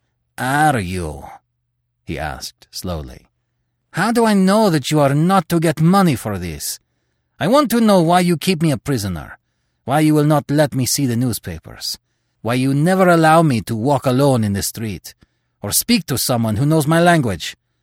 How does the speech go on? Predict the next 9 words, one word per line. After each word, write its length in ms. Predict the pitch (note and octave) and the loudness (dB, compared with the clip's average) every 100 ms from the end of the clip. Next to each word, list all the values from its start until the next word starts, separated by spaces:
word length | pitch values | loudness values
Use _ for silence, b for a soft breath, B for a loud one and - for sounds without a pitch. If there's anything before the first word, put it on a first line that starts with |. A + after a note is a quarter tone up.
| _ _ _ | _ _ _
You 440 | A2+ G3+ A3 G#3+ - | -4 0 0 -2 -4
are 160 | A#2 | -4
not 360 | A#2+ C#3+ E3 D#3+ | 0 2 0 0
from 260 | - B2+ | -4 -2
Spain, 640 | A#2+ - C3+ A#2 F#2 D#2 - _ _ - | -2 -4 -4 -6 -6 -10 -16 _ _ -4
nor 260 | D3 F3 | 2 4
you, 420 | E3 D#3+ E3+ G2+ - _ _ _ - | 4 4 2 0 -6 _ _ _ 0
nor 240 | B3 D4 | 4 6
you. 360 | B3 B3+ B2+ | 6 4 2